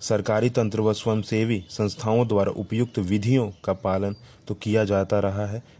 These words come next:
लेकिन केवल औपचारिकता का भी अधिक निर्वहन हो रहा है। ऐसे में आने वाले समय को दृष्टि से रखते हुए और देखते हुए इस संसाधनों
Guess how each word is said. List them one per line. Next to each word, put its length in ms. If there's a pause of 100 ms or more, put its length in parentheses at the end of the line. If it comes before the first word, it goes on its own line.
(100)
लेकिन 320
केवल 320
औपचारिकता 760
का 180
भी 200 (300)
अधिक 440 (340)
निर्वहन 460
हो 260 (220)
रहा 200
है। 180 (540)
ऐसे 240
में 120
आने 240
वाले 240
समय 380
को 180 (280)
दृष्टि 360
से 160
रखते 320
हुए 260 (540)
और 120
देखते 380
हुए 200
इस 160
संसाधनों 640